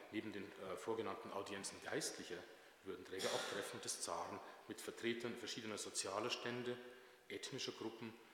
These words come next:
und städtischer Honoratioren. Bei all diesen Zusammenkünften war es üblich, den Zaren mit Brot und Salz zu begrüßen. Dieses Zeichen der Gastfreundschaft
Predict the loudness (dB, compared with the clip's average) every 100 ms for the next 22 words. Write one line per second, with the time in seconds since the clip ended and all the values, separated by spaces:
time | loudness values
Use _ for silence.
0 | -16 -8 -2 0 0 0 -4 -6 -8 -8
1 | -4 -4 0 -2 -2 -8 -12 -18 -20 -20
2 | -20 -20 -20 -20 -16 -14 -12 0 2 4
3 | 4 2 0 -2 -2 0 -2 -4 -6 -8
4 | -6 -6 -8 -10 0 2 2 0 -2 -4
5 | -4 -10 -14 -6 -4 0 2 4 4 2
6 | 0 0 -4 -4 -2 0 2 2 0 -2
7 | -8 -6 -4 -6 -10 -16 -20 -20 -20 -20
8 | -20 -20 -4 2 4 6 6 6 4 4
9 | 4 2 0 0 2 0 0